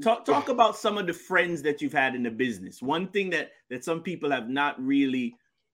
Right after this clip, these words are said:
wrapped their head around. Yes, it's the music business. It's, it's good to network, but network is okay, but it's nice to work with some of your friends, the producers, over the years.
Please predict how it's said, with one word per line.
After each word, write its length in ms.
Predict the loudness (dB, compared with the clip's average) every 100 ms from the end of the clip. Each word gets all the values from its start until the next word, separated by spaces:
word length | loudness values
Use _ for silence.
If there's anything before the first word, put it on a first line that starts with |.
| _ _ _ _
wrapped 360 | -2 0 0 0
their 160 | -2 0
head 180 | -2
around. 420 | 0 -2 -4 -8 -18 _
Yes, 360 | -2 -2 -2 -6
it's 160 | -8
the 120 | -4 -4
music 520 | -2 -6 -4 -8 -4
business. 460 | -2 -2 -6 -10 -12
It's, 180 | -12
it's 180 | -12 -12 -4
good 220 | -4 -2
to 120 | -4
network, 760 | 0 -2 -2 -4 -4 -4 _ -20 _ _
but 180 | -6 -6 -4
network 600 | -2 -2 0 0 0 0
is 220 | -4 -4 -2
okay, 520 | -2 -2 -2 2 0
but 220 | -2 -6
it's 200 | -8 -10
nice 280 | -4 -4 -4
to 100 | -4
work 340 | 0 0 0 -2
with 140 | -6
some 220 | -6 -4
of 60 | -4
your 120 | -4
friends, 460 | -6 -6 -4 -4 -6
the 80 |
producers, 640 | -8 -6 -2 -4 -4 -10 -6
over 220 | -6 -6
the 100 | -8
years. 360 | -8 -10 -10